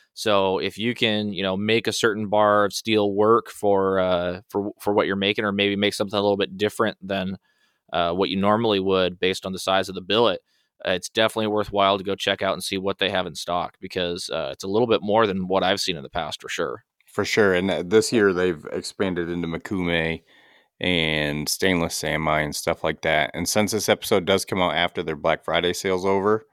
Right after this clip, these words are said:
Speaker 2: you can use promo code hustle ten at checkout for ten percent off your entire order. So.
Speaker 1: And I posted that reel where I etched that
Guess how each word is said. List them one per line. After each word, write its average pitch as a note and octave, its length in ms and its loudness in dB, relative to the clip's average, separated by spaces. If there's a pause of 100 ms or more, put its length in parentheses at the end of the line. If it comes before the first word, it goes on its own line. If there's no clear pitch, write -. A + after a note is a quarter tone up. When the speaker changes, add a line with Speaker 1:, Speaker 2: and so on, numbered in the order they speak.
(440)
Speaker 2:
you F2 140 -6
can F2+ 300 -2
use E2+ 200 -2 (280)
promo E2 260 2
code D2+ 220 -2
hustle D2+ 300 -4
ten D2 380 -4 (180)
at - 100 -12
checkout D#2 380 -4
for - 100 -18
ten D2 180 -4
percent C#2 280 -6
off C2+ 160 -4
your B1+ 80 -8
entire A#1 340 -2
order. - 320 -8 (600)
So. - 160 -8 (880)
Speaker 1:
And G#2+ 140 0
I G2+ 60 2
posted D3 380 2
that C#3 160 4
reel B2+ 420 4 (100)
where A2+ 220 2
I G#2+ 140 6
etched A#2 340 -2
that A2+ 220 4